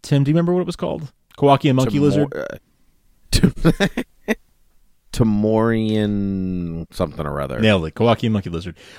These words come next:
Speaker 1: Uh, she did say the
Speaker 2: Yeah.
Speaker 1: lizard thing is ten times more dangerous than anything
Speaker 2: Mandal-,
Speaker 1: on Earth.
Speaker 2: Maladorian Dendorasp.
Speaker 1: V-, Kowakian monkey lizard.
Speaker 2: Dendrorasp.
Speaker 1: Um,
Speaker 2: Kowakian mon-,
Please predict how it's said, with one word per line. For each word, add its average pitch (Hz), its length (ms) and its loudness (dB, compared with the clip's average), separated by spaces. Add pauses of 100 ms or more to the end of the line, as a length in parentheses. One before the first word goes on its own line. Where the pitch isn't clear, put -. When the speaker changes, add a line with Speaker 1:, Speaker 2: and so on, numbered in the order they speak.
(100)
Speaker 1:
Uh, 135 120 -4 (120)
she 160 160 -4
did 202 160 0
say 226 120 2
the 202 60 2
Speaker 2:
Yeah. 202 60 0
Speaker 1:
lizard 180 240 2
thing 170 160 2
is 131 100 0
ten 185 240 -4
times 151 380 -4
more 123 180 -2
dangerous 107 460 0
than 92 140 -2
anything 110 360 0
Speaker 2:
Mandal-, 151 160 2
Speaker 1:
on - 40 -10
Earth. - 260 -20 (440)
Speaker 2:
Maladorian 120 840 4
Dendorasp. 80 920 -2 (320)
Speaker 1:
V-, 113 160 -4 (720)
Kowakian 131 400 4
monkey 104 160 2
lizard. 92 340 0
Speaker 2:
Dendrorasp. 78 420 -12
Speaker 1:
Um, 143 380 4
Speaker 2:
Kowakian 90 300 -4
mon-, 82 140 -10